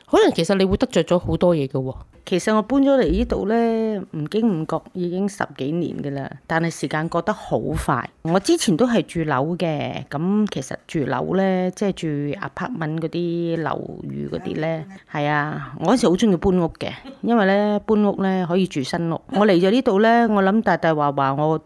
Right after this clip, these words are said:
Speaker 2: 住咗十六年㗎啦，但係其實啲時間過得好快，因為啲隔離鄰舍啊，譬如我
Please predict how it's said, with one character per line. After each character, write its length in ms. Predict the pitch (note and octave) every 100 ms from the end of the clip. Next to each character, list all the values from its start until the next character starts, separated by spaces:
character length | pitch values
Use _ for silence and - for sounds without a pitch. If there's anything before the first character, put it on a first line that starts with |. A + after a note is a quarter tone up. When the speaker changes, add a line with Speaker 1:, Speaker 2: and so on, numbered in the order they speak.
| _
Speaker 2:
住 140 | -
咗 100 | D3+
十 140 | F3 - E3
六 180 | D#3
年 120 | - -
㗎 140 | -
啦， 180 | - - -
但 120 | - E3+
係 140 | F3
其 20 |
實 140 | D#3+ D#3 -
啲 100 | A#3+ -
時 40 |
間 200 | D3+ D3+
過 120 | D3
得 100 | D#3
好 140 | F3 A#2+
快， 300 | - - B2+ - - - - _
因 120 | A3+ C#4+
為 180 | A#3+ - _ -
啲 80 |
隔 140 | C4+ A3
離 200 | F#3+ D#3
鄰 240 | D3+ D#3+
舍 140 | - F3 F3
啊， 240 | F3 E3+ E3
譬 160 | F#3+
如 100 | D3
我 920 | D#3+ E3+ F3 F3 F3 F3 F3 F3 F3